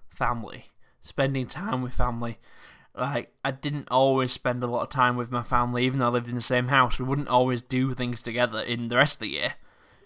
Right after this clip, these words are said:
You know, no, we'd get on each other's nerves the rest of the year. But Christmas was a time where you'd let down your guard and everybody would seem to get along. Um, so, I mean,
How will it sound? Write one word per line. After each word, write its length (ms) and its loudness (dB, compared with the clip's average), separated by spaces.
You 80 -6
know, 180 -4
no, 160 0
we'd 120 -6
get 140 2
on 80 -4
each 140 -4
other's 200 -2
nerves 380 4
the 120 -2
rest 240 2
of 60 -20
the 100 -10
year. 240 -8
But 120 -4
Christmas 400 0
was 100 2
a 100 -2
time 280 4
where 100 4
you'd 160 0
let 180 4
down 260 2
your 100 -4
guard 340 8
and 80 -2
everybody 500 -2
would 320 -4
seem 280 0
to 100 -10
get 180 -2
along. 360 0
Um, 840 0
so, 520 0
I 60 -6
mean, 280 -4